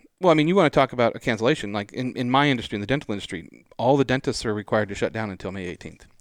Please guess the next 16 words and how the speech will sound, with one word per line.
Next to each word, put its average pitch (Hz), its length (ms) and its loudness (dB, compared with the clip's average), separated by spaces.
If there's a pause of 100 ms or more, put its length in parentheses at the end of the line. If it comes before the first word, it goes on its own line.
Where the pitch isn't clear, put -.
(120)
You 110 100 -6
cannot 120 480 -4
see 113 200 -4
a 101 40 -2
patient - 480 -6 (280)
unless 113 240 -2
it's 104 160 -10
an 104 60 -6
emergency, 95 560 -10 (680)
um, 117 140 0
which 113 140 -4
is 110 120 -6
causing 101 320 0
issues. 92 260 -10
So 117 260 4 (380)
I, 139 160 4